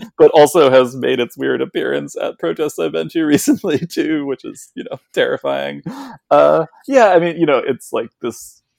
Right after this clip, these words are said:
obvious, like, you know, this historical racism, Orientalism, exoticization of, of Chinese women,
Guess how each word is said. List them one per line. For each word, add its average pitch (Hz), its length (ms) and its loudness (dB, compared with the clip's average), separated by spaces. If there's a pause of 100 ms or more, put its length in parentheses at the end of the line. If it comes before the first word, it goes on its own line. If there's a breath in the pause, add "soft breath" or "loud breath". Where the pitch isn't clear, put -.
(320)
obvious, 110 560 -8
like, 85 260 -10 (140)
you 110 120 -10
know, 85 140 -10
this 98 240 -14
historical 101 680 -8
racism, 92 480 -6
Orientalism, 85 760 -8
exoticization 87 1040 -8 (120)
of, 85 260 -10 (640 soft breath)
of 78 280 -14 (120)
Chinese 92 360 -10
women, 85 440 -8